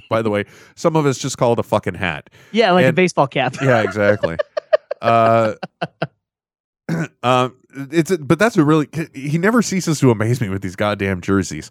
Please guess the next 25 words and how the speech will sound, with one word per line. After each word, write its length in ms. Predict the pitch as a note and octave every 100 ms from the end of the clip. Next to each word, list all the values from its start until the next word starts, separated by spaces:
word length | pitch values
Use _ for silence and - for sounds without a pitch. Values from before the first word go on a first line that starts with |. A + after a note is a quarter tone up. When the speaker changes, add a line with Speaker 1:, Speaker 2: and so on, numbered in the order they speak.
| - - -
Speaker 1:
But 120 | E3+
I'll 100 | F#3
tell 200 | F3 A#3+
you 120 | C4+ F#3+
one 200 | G3 G3
thing 160 | F3
I 120 | D#3
will 160 | D#3 D3+
never 240 | C3+ C3
do. 180 | A#2+ A#2
I'm 140 | G2+ A#2+
never 240 | A#3 C#4
gonna 80 | A3+
be 60 | D#3+
one 120 | D3
of 40 |
these 160 | D3+ A#2
fucking 400 | - D#3+ D#3 B2
people 340 | B2+ C3 A#2+ G2
that 120 | G2
is 140 | G2
wearing 260 | A2 B2+ C3+
the 140 | A2
hockey 360 | A2+ A#2 C#3 C3+
jerseys 640 | B2+ C#3 C#3 D3 D#3 -